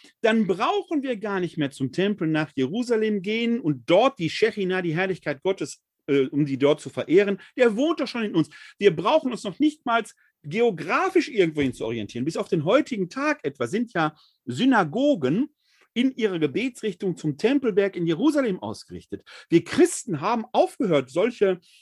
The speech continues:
geografischen Verortungen zu haben. Wir haben so symbolisch, waren unsere Kirchen mal geostet, der aufgehenden Sonne entgegen als Zeichen des auferstandenen Christus.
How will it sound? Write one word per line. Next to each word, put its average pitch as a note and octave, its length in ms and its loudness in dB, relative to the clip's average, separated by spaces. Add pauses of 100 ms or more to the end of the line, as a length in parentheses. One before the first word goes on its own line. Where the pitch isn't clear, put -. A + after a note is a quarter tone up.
(140)
geografischen F#3 800 0
Verortungen G#3 640 -2
zu A2+ 140 -10
haben. A#2 180 -4
Wir C3 80 0
haben C#3 100 0
so B2+ 100 -2
symbolisch, B2+ 580 0
waren D3+ 180 -2
unsere B2 240 -6
Kirchen G3 400 -2
mal C3+ 200 -2
geostet, C#3 600 -2
der - 140 -4
aufgehenden D3 560 2
Sonne D#3 240 -2
entgegen D3 460 -2
als A#2 180 -12
Zeichen F3+ 300 -4
des - 120 -10
auferstandenen C3 560 -4
Christus. C#3 560 -4